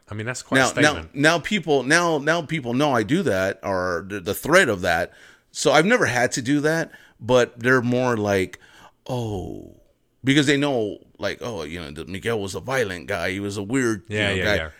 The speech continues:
Speaker 2: So I actually had a, about two years ago was the last time I had this run-in.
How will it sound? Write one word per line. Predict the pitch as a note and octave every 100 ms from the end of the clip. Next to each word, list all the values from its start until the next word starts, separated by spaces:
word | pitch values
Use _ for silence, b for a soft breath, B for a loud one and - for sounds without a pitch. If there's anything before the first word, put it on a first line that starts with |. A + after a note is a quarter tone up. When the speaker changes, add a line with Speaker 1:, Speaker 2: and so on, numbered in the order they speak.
| _
Speaker 2:
So | - D#3 C3
I | - D3+
actually | C#3 E3 F3 D#3+
had | D#3+
a, | B2+ G#2 - _ _ _ -
about | A2+ G#2+ -
two | - E3
years | C#3 C#3 A2
ago | G#2
was | G2
the | G2+
last | F2+ G#2 G2
time | G#2+ F#2+
I | F#2
had | F#2+
this | F2 -
run-in. | F2 F2 E2